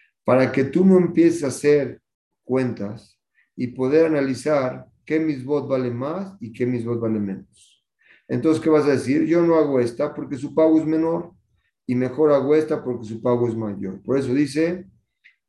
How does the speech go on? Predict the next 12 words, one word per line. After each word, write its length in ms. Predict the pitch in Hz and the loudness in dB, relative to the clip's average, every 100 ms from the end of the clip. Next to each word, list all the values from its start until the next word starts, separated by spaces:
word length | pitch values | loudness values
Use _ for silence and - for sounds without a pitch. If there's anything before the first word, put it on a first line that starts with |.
| _ _ _ | _ _ _
tienes 300 | - 127 127 | -6 -4 -4
que 140 | 120 117 | -6 -8
hacerlas 420 | - 117 113 - | -4 -4 -4 -6
igual. 320 | 101 104 110 | -6 -4 -4
¿Qué 140 | 165 185 | 2 2
hizo 160 | 185 | 2
Akadosh 260 | 170 165 160 | 2 2 2
Baruj 260 | 160 131 | 2 2
Hu 160 | 151 160 | 0 0
con 140 | 139 | -2
tanta 240 | 127 143 135 | -6 -6 -4
sabiduría? 680 | 127 123 113 123 135 - | -6 -4 -2 -2 -4 -8